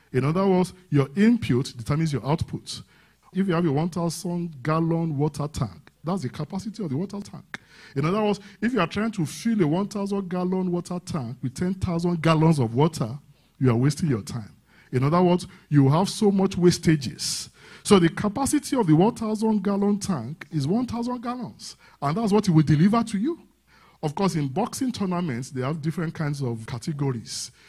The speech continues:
You have the featherweight, you have the lightweight, you also have the heavyweight category. And everybody fights in the tournament depending on their category. So if a featherweight guy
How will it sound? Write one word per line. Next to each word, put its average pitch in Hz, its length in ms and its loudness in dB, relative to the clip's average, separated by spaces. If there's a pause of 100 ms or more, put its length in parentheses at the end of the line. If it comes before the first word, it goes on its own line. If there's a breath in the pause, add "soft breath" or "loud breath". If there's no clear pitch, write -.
(160 soft breath)
You 127 140 0
have 156 140 2
the 127 100 0
featherweight, 180 880 2 (340 soft breath)
you 127 120 0
have 160 120 2
the 147 80 2
lightweight, 175 480 2 (360 soft breath)
you 139 100 4
also 160 220 2
have 185 180 2
the 147 180 0
heavyweight 180 440 6
category. 131 540 -4 (500 soft breath)
And 160 160 4
everybody 262 440 2
fights 226 500 0
in 143 40 -2
the 127 100 0
tournament 175 840 -2 (180)
depending 214 420 0
on 175 60 -2
their 147 100 -2
category. 262 640 -6 (500 soft breath)
So 196 100 4
if 294 220 2
a 175 80 4
featherweight 220 720 0
guy 131 320 2